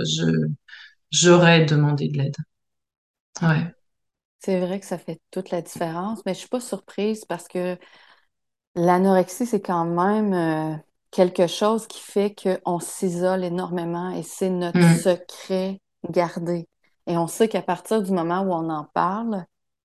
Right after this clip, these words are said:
Speaker 2: souvent, faut comme accepter les changements.
Speaker 1: Ouais.
Speaker 2: Accepter les changements, ça veut dire égal peut-être point cinq livres de plus, une livre de plus, deux livres de plus, puis
Speaker 1: Mm.
Speaker 2: juste d'entendre ça, <laughs> c'est, c'est trop, là.
Speaker 1: Ouais.
Speaker 2: Juste de penser à ça, c'est la panique totale, tu sais, euh.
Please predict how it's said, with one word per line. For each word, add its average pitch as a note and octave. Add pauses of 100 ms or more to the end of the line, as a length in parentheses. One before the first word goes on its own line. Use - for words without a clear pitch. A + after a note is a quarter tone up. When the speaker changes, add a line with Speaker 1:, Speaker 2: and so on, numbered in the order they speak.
(180)
Speaker 2:
souvent, G3
faut G3+
comme F#3
accepter F#3
les F3
changements. E3 (460)
Speaker 1:
Ouais. A#3
Speaker 2:
Accepter F#3+
les A#3
changements, F3+
ça F#3
veut E3
dire F#3
égal F#3 (140)
peut-être F3+
point G3+
cinq G3
livres F#3+
de F3
plus, G#3 (320)
une A3+
livre G#3
de F#3
plus, G3
deux A3
livres G#3
de F3+
plus, G#3
puis G3+
Speaker 1:
Mm. -
Speaker 2:
juste E3+
d'entendre F#3+
ça, C#4
<laughs> D#5
c'est, -
c'est C#4+
trop, A3+
là. F#3 (300)
Speaker 1:
Ouais. E3+
Speaker 2:
Juste G#3+
de F#3+
penser G#3+
à F#3+
ça, A3
c'est A3
la E3
panique F#3
totale, F3
tu -
sais, F#3
euh. E3+